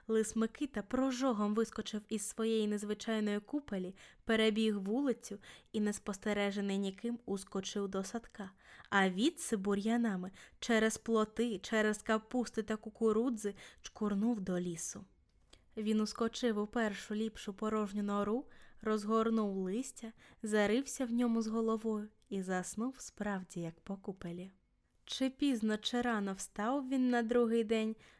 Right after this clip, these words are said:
сього вже в книгах не записано. Досить, що, вставши з твердого сну, позіхнувши смачно і сплюнувши тричі в той бік, де вчора була йому така немила пригода, він обережненько лисячим звичаєм виліз із нори.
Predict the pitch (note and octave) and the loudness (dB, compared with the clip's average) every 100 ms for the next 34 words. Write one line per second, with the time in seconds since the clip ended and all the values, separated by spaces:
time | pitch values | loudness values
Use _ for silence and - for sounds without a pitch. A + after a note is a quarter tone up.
0 | - - D4 F4 D4 D4 D4 C4+ B3+ C4+ | -8 -2 4 6 6 2 2 2 4 4
1 | - B3 A3+ A3 A#3 C4+ - G3 F3+ F#3+ | 2 2 4 2 0 -4 -4 -4 -6 -12
2 | _ - - _ A3+ G#3 D4+ D#4+ C4 - | _ -20 -20 _ -4 0 0 0 -8 -8
3 | - - - - - G#3+ G3+ - A3+ A3 | -16 -14 -12 -10 -4 -4 -4 -4 -2 0
4 | - G3+ - G3+ G#3 G3 G#3 G3 G3 - | -2 -8 -6 -2 0 2 0 0 -2 -2
5 | - G3 B3 - - - A3 G#3+ A3 A3 | -4 -4 -4 -10 -20 -4 2 4 4 2
6 | B3 C4 - A3+ G#3+ - G#3 A#3 - - | 2 2 0 -2 -2 -2 -2 -2 -4 -4
7 | G#3 A3 G#3+ - B3 A#3+ G#3 F#3+ G3 - | -4 -4 -6 -4 0 2 2 -2 -6 -2
8 | A#3 A3+ - F#3+ - G#3 G#3 A3+ F#3+ F#3+ | 0 0 -4 -8 -2 -2 0 -2 -2 -6
9 | - A3 A3+ G3 G3+ G3+ G#3+ A3 A3 A3 | -4 -2 0 0 -2 -2 0 0 -2 -2
10 | A3+ A3+ A#3+ B3 G#3 F#3+ G3+ F#3+ C4+ C#4 | 0 2 4 4 2 0 -2 0 0 -2
11 | F#3+ - - - - - G4 F#4+ - C4 | -4 -12 -20 -20 -20 -2 0 0 2 2
12 | A#3+ C4 C#4 C4 A#3 A3+ A#3 A3+ A#3+ A#3+ | 4 4 2 2 0 0 0 2 2 -2
13 | A3 A3 G#3+ A3 E4+ F#4 C#4+ C#4 C4 G#3 | -2 -2 0 2 0 0 -2 0 2 0
14 | G#3 B3 A#3 - - G3 F#3+ F#3+ F#3 F3 | 0 -2 -4 -8 -6 -6 -2 -2 -2 -4